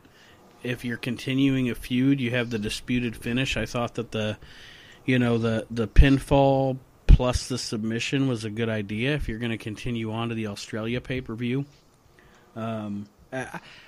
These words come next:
I don't know. It wasn't the best A J Joe match I've ever seen, but it was good. Um, I, my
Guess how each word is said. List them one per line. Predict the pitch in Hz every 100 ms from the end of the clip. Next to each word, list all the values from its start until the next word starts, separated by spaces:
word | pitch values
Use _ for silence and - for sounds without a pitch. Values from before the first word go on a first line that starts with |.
| -
I | 151
don't | 170 156
know. | 131 151
It |
wasn't | 143 175 165 151
the |
best | 139 131 156 147
A | 123
J | 127 113
Joe | 113 113 107
match | 107 104 -
I've | 107
ever | 98 92
seen, | - - 95 117
but | 151
it | 170
was | 226 180
good. | 101 92 117 139 - - - -
Um, | 113 110 101 95 92 - - - - - - -
I, | 135 151 - - - -
my | 143 156